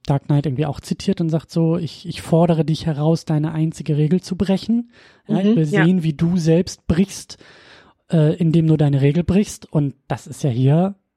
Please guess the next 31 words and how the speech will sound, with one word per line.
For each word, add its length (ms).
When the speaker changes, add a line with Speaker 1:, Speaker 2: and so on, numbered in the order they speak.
Speaker 1:
genau 240
das, 180
was 140
passiert, 520
ne? 280
Also, 300
Speaker 2:
Ja. 200
Speaker 1:
wie 100
du 80
auch 60
so 120
schön 180
sagst, 340
das 140
ist 140
so 100
die, 440
äh, 200
Chekhovs 480
Gun, 340
die 140
hier, 720
äh, 40
angedeutet 600
wird, 280
ne? 220
So, 220
diese 340
Regel 380
gibt 300
es 320